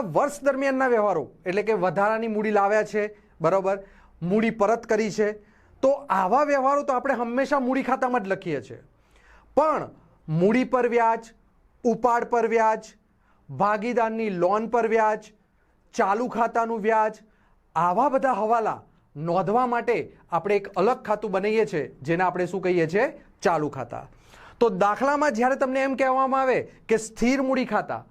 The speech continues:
અથવા તો ચાલુ ખાતાની બાકી આપેલી છે તો આપણે સમજી જવાનું છે કે આ સ્થિર મૂડી ખાતા છે, બરાબર? જ્યારે તમને દાખલામાં બાકી આપેલી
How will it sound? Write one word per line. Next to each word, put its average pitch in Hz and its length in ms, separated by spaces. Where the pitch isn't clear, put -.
અથવા 226 440
તો 294 40
ચાલુ 254 260
ખાતાની 262 400
બાકી 240 380
આપેલી 254 380
છે 208 100
તો 190 140
આપણે 226 220
સમજી 214 300
જવાનું 247 360
છે 220 100
કે 214 140
આ 220 120
સ્થિર 226 380
મૂડી 208 240
ખાતા 147 300
છે, 123 120
બરાબર? 208 320
જ્યારે 196 240
તમને 226 260
દાખલામાં 226 540
બાકી 185 320
આપેલી 247 320